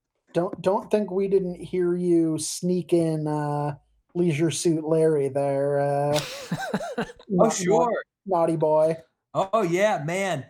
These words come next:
Speaker 2: You know, that was the first one I ever played. Uh, my dad bought that on our Amstrad in nineteen eighty-seven, nineteen eighty-eight. That was one of the, he bought that game, Police Quest, and King's Quest three.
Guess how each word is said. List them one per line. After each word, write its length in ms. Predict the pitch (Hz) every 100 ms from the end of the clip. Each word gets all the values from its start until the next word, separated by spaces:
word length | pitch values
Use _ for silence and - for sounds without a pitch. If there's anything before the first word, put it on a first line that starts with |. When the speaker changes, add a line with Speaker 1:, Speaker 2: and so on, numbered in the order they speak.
| _
Speaker 2:
You 140 | 160 190
know, 340 | 190 190 180
that 160 | 156 214
was 120 | 247
the 80 | 165
first 340 | - 175 175
one 120 | 190
I 100 | 185
ever 140 | 190 180
played. 540 | - 196 226 165 107 _ _ _ -
Uh, 320 | 139 139 139
my 140 | 143 160
dad 440 | 151 151 190 165
bought 280 | 151 139 -
that 440 | 139 131 127 127 - _ _ _ -
on 240 | 135 131
our 320 | 131 127 127
Amstrad 1000 | 135 151 170 - 151 143 127 123 120 120
in 220 | 123 120
nineteen 440 | 123 147 147 170 156
eighty-seven, 1040 | 151 143 143 139 - 135 123 104 92 95 - -
nineteen 260 | 120 117 123
eighty-eight. 600 | 120 113 107 98 95 - _ _ _ _
That 140 | 131
was 160 | 151 139
one 100 | 143
of 60 | 127
the, 120 | 113
he 140 | 120
bought 320 | 143 143 120
that 260 | 120 151 175
game, 440 | 185 185 190 180 - _ _
Police 380 | - 127 156 170
Quest, 540 | - 175 165 160 -
and 160 | - 110
King's 260 | - 160 160
Quest 400 | 160 143 - -
three. 460 | 139 127 101 -